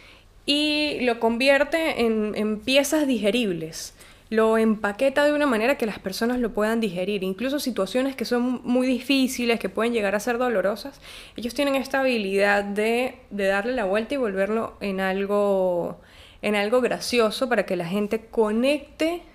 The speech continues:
con esa situación, pero sin una emoción tan intensa. Y eso habla también de un nivel de profundidad, un nivel de conexión emocional con las cosas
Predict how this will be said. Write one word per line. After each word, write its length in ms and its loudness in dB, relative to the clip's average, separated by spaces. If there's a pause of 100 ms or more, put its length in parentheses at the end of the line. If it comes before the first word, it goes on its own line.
(160)
con 180 2
esa 200 -2
situación, 640 -2 (480)
pero 260 2
sin 180 0
una 160 0
emoción 400 -2
tan 180 2
intensa. 600 -2 (440)
Y 160 2
eso 320 2
habla 340 2
también 340 -2
de 60 0
un 80 2
nivel 300 4
de 80 2
profundidad, 880 0
un 140 2
nivel 340 2
de 140 0
conexión 640 0
emocional 640 2
con 160 2
las 160 -2
cosas 500 2